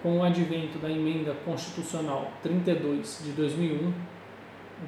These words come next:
Poder Legislativo Federal passou também a realizar controle de constitucionalidade repressivo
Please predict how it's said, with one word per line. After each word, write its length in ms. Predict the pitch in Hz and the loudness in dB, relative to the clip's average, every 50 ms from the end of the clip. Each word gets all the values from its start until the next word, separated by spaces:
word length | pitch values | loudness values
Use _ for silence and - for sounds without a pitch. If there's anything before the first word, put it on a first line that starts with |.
| - - | -4 0
Poder 340 | 156 151 143 156 165 180 | 0 2 4 4 4 6
Legislativo 1000 | 175 175 170 165 165 165 160 165 160 151 143 139 - - 175 170 165 160 160 156 | 6 6 4 4 2 0 -2 0 0 0 -2 -2 -4 -2 -2 0 0 0 -2 -2
Federal 580 | - - 160 156 156 151 139 139 147 - - - - - - - - - - - - - - - - - - | -2 -2 0 0 2 2 2 2 0 0 -2 -6 -10 -14 -16 -16 -16 -16 -16 -16 -16 -16 -16 -16 -16 -8 -2
passou 480 | - 156 147 - - - 180 180 185 185 - - - | -2 0 0 0 0 2 2 2 2 0 -4 -6 -4
também 400 | - 180 165 160 151 175 180 180 | 0 0 2 2 2 4 4 2
a 60 | 151 135 | 2 2
realizar 640 | 143 165 165 165 151 139 135 - 135 131 131 131 - - - - - - - - - - - | 0 0 2 2 2 2 2 0 0 0 -2 -4 -8 -14 -16 -18 -18 -18 -18 -18 -18 -10 -4
controle 560 | - 165 165 - - 170 170 175 180 175 165 | 0 0 2 2 2 4 4 6 6 6 4
de 120 | 160 160 | 4 2
constitucionalidade 1200 | - - 185 175 - - - - 170 - - 160 156 151 151 151 139 143 147 151 160 160 160 165 160 - - - - - - - - | 0 0 0 -2 -2 -2 -4 -4 -4 -2 -2 -2 -2 0 0 0 0 2 2 2 2 2 0 -2 -4 -6 -8 -12 -14 -16 -14 -2 0
repressivo 760 | 170 175 175 175 180 180 170 - - - 170 156 147 135 135 | 2 2 4 4 4 4 2 2 -2 -2 -2 -2 -2 -2 -4